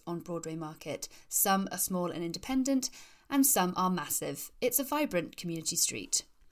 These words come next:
So, Pat, Hackney is quite a borough of extremes. You have the trendy, wealthy side, which Planet Organic no doubt caters for, but you also have the high levels of poverty.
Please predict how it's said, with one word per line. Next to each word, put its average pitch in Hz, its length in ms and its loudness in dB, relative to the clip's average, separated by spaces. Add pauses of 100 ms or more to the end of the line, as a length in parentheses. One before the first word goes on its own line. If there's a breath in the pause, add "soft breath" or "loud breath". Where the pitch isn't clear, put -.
(520 soft breath)
So, 262 180 2
Pat, 254 300 2 (320)
Hackney 349 440 0
is 320 120 4
quite 226 300 -2
a 180 60 -6
borough 180 420 -2
of 165 360 -4
extremes. - 640 -2 (180 soft breath)
You 214 80 0
have 214 100 2
the 208 80 -2
trendy, 226 480 4
wealthy 208 380 2
side, 190 340 2
which - 200 -6
Planet 185 260 0
Organic 170 400 -4
no 175 100 -2
doubt 165 440 -4
caters - 400 0
for, 208 300 0 (340 loud breath)
but 233 260 6
you 220 120 -4
also 214 320 2
have 185 280 -4
the 180 80 -10
high 180 160 -6
levels 165 220 -6
of 165 100 -12
poverty. 202 500 -4